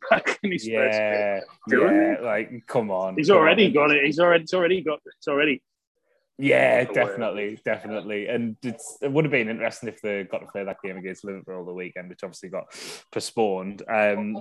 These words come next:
Speaker 2: but yeah,
Speaker 1: Oh, is
Speaker 2: I
Speaker 1: that
Speaker 2: think it's,
Speaker 1: what
Speaker 2: it's, it's too, it is just too sensible for, for Chelsea. But Potter will just end up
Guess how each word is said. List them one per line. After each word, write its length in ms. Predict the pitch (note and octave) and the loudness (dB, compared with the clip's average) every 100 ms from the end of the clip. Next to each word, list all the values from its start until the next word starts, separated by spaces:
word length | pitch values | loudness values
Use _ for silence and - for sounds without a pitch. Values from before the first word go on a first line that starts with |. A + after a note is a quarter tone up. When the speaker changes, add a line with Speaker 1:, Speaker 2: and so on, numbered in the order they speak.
| - | -2
Speaker 2:
but 140 | C3+ | 2
yeah, 240 | C3+ B2+ - _ - | 4 2 -2 _ -2
Speaker 1:
Oh, 160 | C#3+ B2+ | 0 2
is 60 | |
Speaker 2:
I 40 | D#3 | 0
Speaker 1:
that 20 | C#3+ | -2
Speaker 2:
think 120 | B2+ | -4
it's, 160 | B2 - | -10 -14
Speaker 1:
what 220 | - A2 - - - | -20 -18 -18 -16 -12
Speaker 2:
it's, 220 | B2 - - | -12 -14 -10
it's 260 | C3 - - | -10 -8 -6
too, 300 | B2 A2 G#2+ | -4 -4 -4
it 160 | B2+ C3 | -2 0
is 360 | C#3 C#3 - | 2 2 0
just 220 | - A2+ - - | -8 -14 -14 -10
too 360 | A#2 G#2+ G2+ - _ | -6 -4 -6 -12 _
sensible 600 | - F2+ - F#2 F2+ - - | -10 -10 -10 -12 -12 -12 -10
for, 240 | G2 E2+ - | -10 -10 -14
for 60 | |
Chelsea. 480 | - G#2 F#2+ - G#2+ | -12 -8 -8 -8 -8
But 220 | G2 C3 - - _ - | -4 -4 -6 -20 _ 2
Potter 180 | F#3+ F#3+ | 2 6
will 120 | F3 | 4
just 240 | C#3+ C#3 | 4 2
end 180 | C#3+ C3 | 2 0
up 80 | B2+ | -2